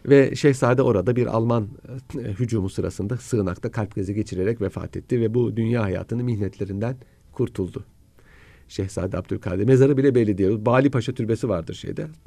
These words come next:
Sofya'da. Orayı da o tamir ettirdi. Baktı ki harap. Onun avlusuna gömüldü ama komünistler tabii ne türbe bıraktılar, ne cami bıraktılar. Şehzadenin ailesi de darmadağın oldu. Ş-, e, sürgünde en acı çeken şehzadelerden bir tanesi odur.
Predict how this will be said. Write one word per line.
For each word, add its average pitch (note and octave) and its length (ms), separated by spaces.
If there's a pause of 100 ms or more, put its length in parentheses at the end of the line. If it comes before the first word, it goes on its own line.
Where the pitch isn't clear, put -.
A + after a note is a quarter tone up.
Sofya'da. - 460
Orayı C#3+ 260
da C#3 60
o C3 60
tamir F2+ 280
ettirdi. G#2+ 440
Baktı A2+ 240
ki G#2+ 80
harap. A2 300 (680)
Onun C#3+ 180
avlusuna B2 420
gömüldü G#2+ 320
ama A#3 120
komünistler G#2+ 480
tabii A2 200
ne G#2+ 80
türbe - 300
bıraktılar, - 520 (140)
ne G#2+ 120
cami G2+ 320
bıraktılar. - 460 (720)
Şehzadenin A#2 640
ailesi A2 360
de C3+ 120
darmadağın F#2 460
oldu. G2+ 240
Ş-, - 140
e, A#2 300
sürgünde C3 480
en C3 60
acı A#2+ 180
çeken A2+ 360 (440)
şehzadelerden A2 680
bir A#2 80
tanesi G#2+ 420
odur. - 360